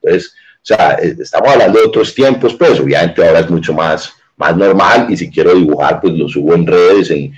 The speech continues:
Instagram o, o en Facebook, en donde sea, y es, y es fácilmente visible ahí, pero en esa época no existía nada de eso, no existía ni siquiera internet. Entonces,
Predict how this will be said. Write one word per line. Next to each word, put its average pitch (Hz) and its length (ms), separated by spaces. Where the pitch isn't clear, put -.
Instagram 82 580
o, 69 200
o - 120
en 71 80
Facebook, 87 400
en 80 100
donde 92 240
sea, 123 220
y 104 160
es, - 200
y 85 60
es 85 100
fácilmente 87 600
visible 98 520
ahí, 120 280
pero 95 140
en 87 60
esa 85 160
época 98 280
no 73 80
existía 76 440
nada 60 280
de 98 100
eso, - 240
no - 60
existía - 320
ni 78 100
siquiera 78 280
internet. 85 500
Entonces, 147 400